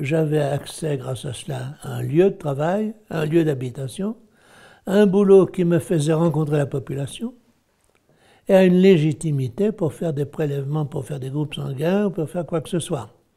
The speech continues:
Et aussi, euh, au, à des droits d'interrogation, euh, beaucoup plus grands que si j'étais débarqué, jeune anthropologue, je viens faire l'anthropologie pour comprendre qui vous êtes. Euh,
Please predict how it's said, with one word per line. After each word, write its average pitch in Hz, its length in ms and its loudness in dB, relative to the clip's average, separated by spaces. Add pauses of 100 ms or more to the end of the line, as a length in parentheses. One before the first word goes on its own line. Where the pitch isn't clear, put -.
(480)
Et 165 40 0
aussi, 156 360 4
euh, 190 60 4 (360)
au, - 320 4
à 135 160 2
des 135 160 0
droits 160 260 4
d'interrogation, 151 1160 0
euh, 131 400 -4
beaucoup 170 360 -2
plus 156 220 -2
grands 175 260 0
que 160 160 -2
si 156 180 -4
j'étais 143 320 -4
débarqué, 139 720 -4 (400)
jeune 147 240 -2
anthropologue, 160 800 -2
je 143 60 -6
viens 151 180 -4
faire 160 180 -4
l'anthropologie 143 640 -2
pour 165 200 -4
comprendre 156 400 -6
qui 156 100 -4
vous 139 280 -4
êtes. 190 260 2
Euh, 135 180 -6